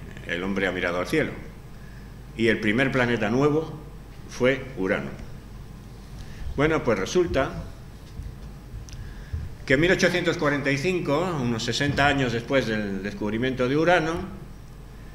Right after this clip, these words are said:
pues se detectó que, de acuerdo con las predicciones de la teoría de la gravitación universal de Newton, Urano no estaba donde tenía que estar, en el cielo. Había una discrepancia.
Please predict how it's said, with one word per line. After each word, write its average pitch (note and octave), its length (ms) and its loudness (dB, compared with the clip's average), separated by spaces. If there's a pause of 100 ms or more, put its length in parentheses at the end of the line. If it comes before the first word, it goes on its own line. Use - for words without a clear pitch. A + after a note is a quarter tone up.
(160)
pues A2 140 2
se C3+ 120 4
detectó D#3+ 680 4
que, A2 140 -2
de A2 80 2
acuerdo C#3 460 2
con A2+ 180 0
las A2 120 0
predicciones A2+ 640 2
de G2+ 120 2
la G2+ 160 2
teoría A#2 540 4 (1080)
de G2+ 80 4
la G#2+ 100 4
gravitación A2 460 2
universal B2+ 440 4
de B2 120 2
Newton, D3+ 500 2 (100)
Urano C#3+ 380 4
no C#3 100 2
estaba C3+ 360 4
donde A#2+ 260 2
tenía F#2+ 320 -2
que F#2+ 60 -4
estar, C#3 360 -2 (380)
en F2 160 -6
el F#2 80 -4
cielo. C3+ 300 0 (1700)
Había B2+ 260 6
una C3 160 4
discrepancia. G#2 720 0